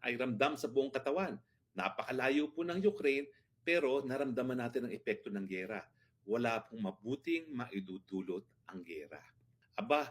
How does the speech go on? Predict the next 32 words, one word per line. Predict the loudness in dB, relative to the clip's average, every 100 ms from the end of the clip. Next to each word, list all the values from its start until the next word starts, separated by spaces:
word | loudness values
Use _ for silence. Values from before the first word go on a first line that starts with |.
| -10 _
mas | 0 0 0
masasaktan | -4 -2 -2 -4 -4 -4 0
tayo | 2 2
dito. | 0 -2 -2
Pumutok | -2 -4 -6 _
po | 0 0
ang | 0
gera | -2 0 -2
sa | -2 -2
panig | 0 0 -2
ng | -6 -6
Israel | -8 -2 2 2 2 -8 _ _ _ 2
at | 2 2
ng | 0 2 4 2 -2 -12 _ _
mga | -4 0 0 0 4
Arabong | 6 8 6 4 2 -2
mga | -6 -2 0 -2 -6 _ _
karatig | 0 2 2 -2 -2
bayan | 4 4 4 2
niya, | 4 4
no? | 0 -6 _ _ _ _ _ _
Yung | -2 0 0 -2
Hamas. | -4 -2 -4 -6 -14 -18 -20 _ _ _
Nagsimula | -6 -4 2 2 4
po | 2 2
to | 2
no | 0
October | -4 -4 -4 -4
seven. | 0 0 2 0 -2
Totoo | -8 0 2
naman | 2 -2 -2 0
po | 0